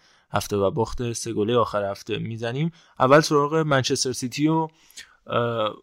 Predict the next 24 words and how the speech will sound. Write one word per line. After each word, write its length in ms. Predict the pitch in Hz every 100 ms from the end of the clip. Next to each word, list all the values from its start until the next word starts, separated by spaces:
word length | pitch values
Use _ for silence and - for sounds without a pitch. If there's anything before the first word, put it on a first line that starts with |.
| -
اتلتیکو 600 | 135 139 135 143 160 165
بریم. 280 | 180 175
جدای 340 | 160 147 151 180
از 140 | 180
سیستم 440 | - 143 - 143 131
پنج 360 | 143 135 131
پنج 260 | - 139 131
صفر 380 | - 147 151 -
که 260 | 139 123 - -
تو 80 | 127
این 120 | 123
بازی 220 | 127 117 -
کوین 200 | 123 123
دی 80 |
بروینه 340 | 117 120 120 139
راجع 200 | 139 117
بهش 120 | 113
صحبت 260 | 120 113 110
کرد 200 | 120 -
که 100 | 120
عرفان 260 | 110 127
هم 60 | 131
حالا 240 | 123 117
تو 360 | 120 123 113